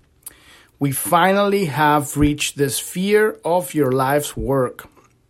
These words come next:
And, um, and, uh, we're gonna dive straight into the shadow 'cause this is a very practical, um, um, it's the most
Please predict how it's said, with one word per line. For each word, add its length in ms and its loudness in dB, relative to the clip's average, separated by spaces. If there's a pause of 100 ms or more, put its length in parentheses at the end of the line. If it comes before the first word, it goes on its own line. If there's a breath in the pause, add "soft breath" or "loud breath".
(1600 loud breath)
And, 380 6
um, 640 4 (1160 soft breath)
and, 460 4
uh, 340 0
we're 380 4
gonna 260 4
dive 320 6
straight 380 4
into 260 2
the 140 4
shadow 460 4
'cause 280 2
this 240 0
is 160 0
a 100 8
very 280 8
practical, 880 0
um, 500 -4
um, 360 -10 (600 soft breath)
it's 360 -2
the 80 2
most 540 4